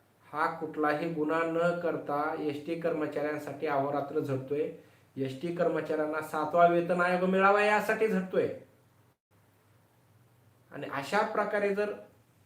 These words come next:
चळवळीतल्या एखाद्या कर्मचाऱ्यावर जर अशी कारवाई होत असेल तर न्याय कुणी आणि कुणासाठी आणि कशा करता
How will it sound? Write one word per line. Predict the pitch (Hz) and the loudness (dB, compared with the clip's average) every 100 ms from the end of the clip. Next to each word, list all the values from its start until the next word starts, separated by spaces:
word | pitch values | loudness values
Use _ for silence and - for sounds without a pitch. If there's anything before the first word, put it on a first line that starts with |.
| _ _ _ _ _ _ _ _ 180 | _ _ _ _ _ _ _ _ 4
चळवळीतल्या | 175 180 190 190 190 196 196 202 202 - - - | 6 6 6 2 2 4 4 4 0 -8 -18 -8
एखाद्या | 147 147 165 175 175 180 | -6 -2 0 2 2 2
कर्मचाऱ्यावर | - - 175 165 165 165 165 165 165 165 | -2 -6 -2 0 0 0 2 4 4 4
जर | 175 | 2
अशी | 175 - 180 175 175 - - _ _ _ _ _ _ _ _ _ - | 0 0 -6 -8 -10 -12 -20 _ _ _ _ _ _ _ _ _ -2
कारवाई | 147 143 160 165 | 2 4 4 2
होत | 160 156 160 | 2 2 2
असेल | 147 160 156 - | -2 -4 -6 -4
तर | 170 | -4
न्याय | 151 156 175 190 | -4 0 0 0
कुणी | - 190 196 | -2 0 0
आणि | 208 202 180 185 | 0 -2 -4 -4
कुणासाठी | - 185 185 185 190 202 | -2 0 2 0 -2 -4
आणि | 202 | -6
कशा | 185 170 185 | -6 -4 -4
करता | - 190 170 185 185 | -6 -6 -4 0 0